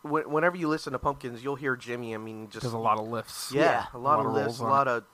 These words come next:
Speaker 1: you know,
Speaker 3: Mm-hmm.
Speaker 1: I don't know the technical terms for drummer terminology.
Speaker 2: Evan.
Speaker 1: Evan. <laughs> Yeah, but, um, that was something I definitely picked up on, and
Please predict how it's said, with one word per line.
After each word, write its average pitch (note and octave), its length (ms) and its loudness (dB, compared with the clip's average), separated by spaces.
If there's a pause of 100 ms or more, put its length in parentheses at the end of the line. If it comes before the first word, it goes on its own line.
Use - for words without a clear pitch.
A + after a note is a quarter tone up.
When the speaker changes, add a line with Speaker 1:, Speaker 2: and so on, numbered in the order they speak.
Speaker 1:
you D#3 100 -4
know, C#3+ 80 0
Speaker 3:
Mm-hmm. C#3 540 -4
Speaker 1:
I A#2 40 -2
don't A2 140 -6
know G#2 180 -6
the G2 120 -6
technical G2+ 440 -8
terms G2+ 280 -6
for G2 400 -4
drummer A2 260 0
terminology. G2 640 -2 (560)
Speaker 2:
Evan. A2 480 -2 (220)
Speaker 1:
Evan. G2 500 -2 (120)
<laughs> - 180 -8
Yeah, C3+ 160 2 (180)
but, D#3 180 8
um, C#3+ 540 8 (140)
that D#3 180 6
was A3+ 100 -2
something F#3 360 2
I B2 80 4
definitely D#3+ 360 -2
picked C3 240 -4
up E3 180 0
on, G#2 340 -2
and A#2 420 -2